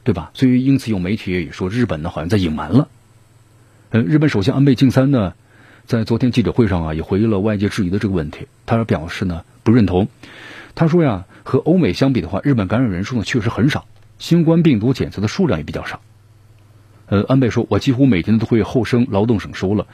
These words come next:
如果医生认为有必要的话，就要进行检测。那么如果有人疑日本是不是隐瞒了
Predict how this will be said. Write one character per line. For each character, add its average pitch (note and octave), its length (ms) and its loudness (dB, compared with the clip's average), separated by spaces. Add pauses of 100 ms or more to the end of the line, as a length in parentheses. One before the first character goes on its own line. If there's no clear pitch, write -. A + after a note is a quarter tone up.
(280)
如 F#3 220 2
果 A#2+ 160 4
医 C#3 140 4
生 B2 160 0
认 C3+ 120 4
为 C3+ 60 4
有 G2 140 -2
必 A2+ 100 -2
要 C3 140 4
的 G2 80 -2
话， F2 180 -2 (100)
就 A2+ 140 0
要 G2+ 40 -2
进 A#2 120 2
行 A2 80 4
检 E2+ 160 -2
测。 B2+ 220 -2 (400)
那 C#3 80 4
么 D#3 80 2
如 F3+ 160 4
果 G#3+ 100 6
有 C#3+ 160 4
人 D#2 200 -2
疑 F3 340 2
日 E3+ 140 4
本 F#2+ 120 0
是 D3 160 0
不 B2 60 2
是 A2 160 2
隐 E2+ 180 -6
瞒 - 240 -2
了 D3 160 2